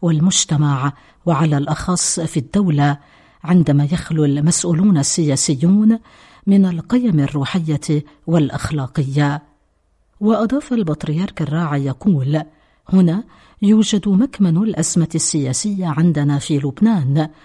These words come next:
وهي تحديدًا مخالفة الدستور الذي هو في جميع دول العالم مقدس بالمفهوم السياسي،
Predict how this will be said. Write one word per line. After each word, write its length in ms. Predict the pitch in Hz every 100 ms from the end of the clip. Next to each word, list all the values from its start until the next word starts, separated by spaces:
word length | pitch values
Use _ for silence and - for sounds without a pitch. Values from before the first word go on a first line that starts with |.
| _ _ 175
وهي 320 | 156 151 131
تحديدًا 720 | - - 160 170 143 170 233 - - _ -
مخالفة 600 | 196 - 262 233 - 151
الدستور 800 | 160 143 143 - - 190 143 156 156 - - -
الذي 360 | 175 160 151 139
هو 340 | 196 170 160 -
في 180 | - 165
جميع 460 | - 165 233 170
دول 320 | 143 151 135
العالم 600 | 131 131 170 160 147 143 156
مقدس 920 | 156 147 - 214 165 151 139 - 170 160 - - _ -
بالمفهوم 580 | 165 147 139 - 170 151
السياسي، 920 | - 147 135 131 - 202 143 156